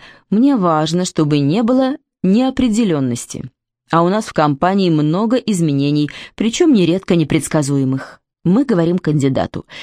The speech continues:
что в нашей компании он сможет очень быстро повысить свою квалификацию и ценность, так как частые изменения позволят ему научиться новому.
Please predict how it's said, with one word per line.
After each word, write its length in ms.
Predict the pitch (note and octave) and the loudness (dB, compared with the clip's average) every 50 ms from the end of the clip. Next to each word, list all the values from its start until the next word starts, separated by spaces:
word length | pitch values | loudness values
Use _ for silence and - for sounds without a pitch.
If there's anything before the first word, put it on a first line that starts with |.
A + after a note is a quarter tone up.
| - - - | -18 -18 -18
что 220 | _ - - - D#3 | _ -8 -2 0 2
в 20 | |
нашей 300 | F3 G3 C4+ C4+ - E4 | 2 2 0 0 0 -2
компании 720 | D#4+ - A#3+ G#3+ F3+ - D3 C#3 C3 B2+ C3 C3 B2+ A#2+ - - - - | -2 0 -2 -2 0 -2 -2 -2 0 0 0 0 -2 -4 -8 -14 -20 -6
он 160 | _ D3+ F3+ | _ 0 0
сможет 380 | F3+ - G3 F#3+ F#3+ F3+ F#3 - - | 0 0 0 0 0 0 -2 -2 -2
очень 380 | C#4+ D4+ C#4 - - D4 C4+ | -2 -2 -2 0 0 2 2
быстро 360 | A#3 A#3+ B3 - - - A#3+ C4+ | 2 2 0 -2 -2 -2 -2 0
повысить 540 | - B3+ A3+ F#3 D3+ D#3 D#3 - F#3 F3+ | 0 0 0 2 0 -2 -2 -2 -4 -4
свою 320 | - - D#3+ D#3+ D#3 D#3 E3 | -2 0 0 2 2 0 -2
квалификацию 960 | - - E3 D#3+ C#3+ - D3+ C#3 - C#3+ C#3+ D#3+ E3 - - D#3+ C#3 B2+ A#2 - - - - _ - | 0 0 0 0 0 -2 -4 -2 0 0 0 0 0 -2 -2 0 0 0 -2 -6 -12 -20 -20 _ -2
и 100 | G#3 G3 | -2 -2
ценность, 760 | - - - - C#3+ D#3 F#3 G3+ F3+ C3+ - - - - - _ _ _ _ _ _ | -2 -4 -4 -2 -2 0 0 0 -2 -2 -4 -8 -14 -20 -20 _ _ _ _ _ _
так 180 | - E3+ E3 | -2 -2 -2
как 240 | - - E3+ D#3+ - - | 0 -2 -2 -2 -4 -14
частые 680 | - - - - F#3+ F#3 F3 - - - D3+ C#3+ C#3+ C3+ - - | -12 -6 -2 0 0 0 -2 -4 -4 -2 -2 0 0 0 0 0
изменения 800 | - C#3+ D3 D#3 D3+ C#3 C3+ C#3 F3+ B3 B3+ A#3 F#3 D3 C3 - - | 0 2 2 0 2 2 0 0 2 2 0 0 0 -2 -4 -6 -4
позволят 640 | - E3 D#3+ C#3 C3+ B2+ C3 C3 C3 C3+ D#3+ F#3 - | -2 0 0 0 0 -2 0 0 0 0 0 -2 0
ему 240 | A#3 B3+ B3+ C4 C#4 | 0 2 2 4 4
научиться 560 | C4 B3 G3 D3 - - A#2+ A2 - - C#3+ | 4 2 2 0 -2 -4 -6 -6 -2 -2 0
новому. 460 | C#3 C3 A#2 - F2+ D#2 D2+ - - | 0 0 -2 -4 -4 -6 -8 -8 -10